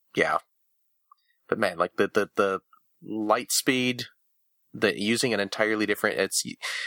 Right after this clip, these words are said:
using the Wheeljack mold in Japan. It's using one of the Stunticons here in the U S. The, the Japanese one looks so much better. Uh, Strafe being a retool of Blastoff in Japan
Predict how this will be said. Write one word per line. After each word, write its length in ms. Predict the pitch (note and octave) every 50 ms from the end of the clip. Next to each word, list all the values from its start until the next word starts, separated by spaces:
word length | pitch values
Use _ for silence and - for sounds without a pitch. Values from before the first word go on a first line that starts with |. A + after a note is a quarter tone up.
| - - -
using 240 | B2+ C3 B2 C3 A#2
the 80 | G#2
Wheeljack 540 | F#2+ G#2+ A#2 A#2+ B2 A2+ - A#2+ A#2 - -
mold 380 | C3 A#2 A2 G#2+ G#2+ A2+ A2 G#2+
in 80 | G2+ G2
Japan. 440 | - - - G#2+ G#2 G2 G2 G2 G2
It's 120 | F#2 -
using 360 | - G#2+ G2 G#2+ G2+ F#2+ F#2 F#2
one 120 | F#2 F#2+ G2
of 80 | F#2+ -
the 100 | F#2 F2
Stunticons 800 | - - - F2 E2 - F#2+ - - G2 F#2 F2+ F2+ F2+ F2 -
here 100 | - F2+
in 80 | F2+ F2
the 80 | E2+ E2+
U 240 | E2+ E2+ F2 E2+
S. 220 | D#2+ D#2+ E2 - -
The, 180 | - - E2 - _ _ -
the 180 | - E2+ E2 - _ _ - - - - - - - - - - _ -
Japanese 400 | - G2+ G2 - G2 F#2 F2 -
one 100 | F#2 F2
looks 220 | E2+ - - -
so 140 | - G2 F#2+
much 220 | G2 F#2 - - -
better. 420 | F2 F2+ F2+ F2 F2+ F2+ F2+ F2+ - - _ _ _ _ _ _ _ _ _ _ _ _ _ _ _ _ -
Uh, 260 | - E2+ D#2+ D#2 D#2+ - -
Strafe 840 | - - - - - - - G#2 A2 G#2+ A2 G#2 - - - - - _ _ _ - -
being 400 | G2 G2+ G#2 G2+ G2+ G2 G2 F#2 D2+
a 180 | D2+ F#2 F#2
retool 800 | E2+ - G2+ G2 G2 G2 F#2+ - - - G#2+ G2+ G2 G2 F#2+ E2+
of 220 | - F2 F2 E2+ D#2 _ -
Blastoff 720 | D#2+ D#2+ F2+ F#2 G2 - - - A2 F#2 F#2 F2+ - -
in 140 | G2 F#2 F#2
Japan 580 | F2 F#2 - - G2+ F#2+ F#2+ F#2 F#2 F#2 F#2 F#2+